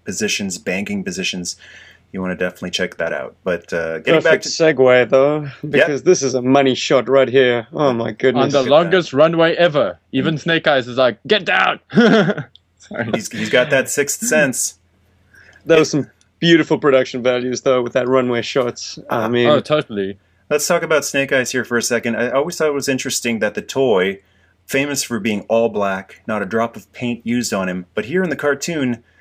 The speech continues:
Speaker 1: the man in mis-, uh, the mysterious man, uh, not wearing gloves.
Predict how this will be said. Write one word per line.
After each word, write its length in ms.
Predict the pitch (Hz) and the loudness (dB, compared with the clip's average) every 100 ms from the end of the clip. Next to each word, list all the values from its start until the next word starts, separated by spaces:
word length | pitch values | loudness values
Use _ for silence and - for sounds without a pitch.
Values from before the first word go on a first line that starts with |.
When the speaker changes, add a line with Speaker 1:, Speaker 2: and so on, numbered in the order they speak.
| _ _ _ | _ _ _
Speaker 1:
the 60 | 101 | -6
man 240 | 104 147 | -2 -2
in 120 | 160 135 | -2 -2
mis-, 180 | 143 | -4
uh, 480 | - 113 110 101 98 | -4 -2 0 -2 -4
the 120 | 98 110 | -4 -4
mysterious 640 | 135 - 151 175 160 - | -2 -4 -2 -2 0 -2
man, 480 | 120 135 110 101 104 _ _ _ _ - | -2 0 -2 -4 -10 _ _ _ _ -2
uh, 380 | 117 117 113 - _ _ - | 0 2 0 -6 _ _ -6
not 200 | 147 175 | -4 -2
wearing 220 | 180 175 | -2 -2
gloves. 560 | 156 175 110 - - | -2 -2 -2 -2 -6